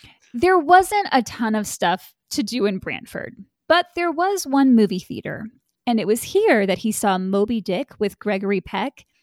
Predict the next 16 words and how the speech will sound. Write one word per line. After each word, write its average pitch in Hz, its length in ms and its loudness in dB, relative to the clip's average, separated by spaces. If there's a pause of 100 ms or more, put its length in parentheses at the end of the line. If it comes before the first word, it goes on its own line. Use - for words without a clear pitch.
(140)
He 285 100 0
was 285 100 0
around 302 240 4
seven 226 320 2
or 196 80 0
eight 165 140 -4
at 170 60 -8
the 226 60 -10
time. 302 380 -2 (1000)
And 220 240 6
this 311 300 0
movie 262 560 0 (160)
and 214 220 2
Gregory 240 440 0
Peck's 208 320 -6
performance 208 680 -4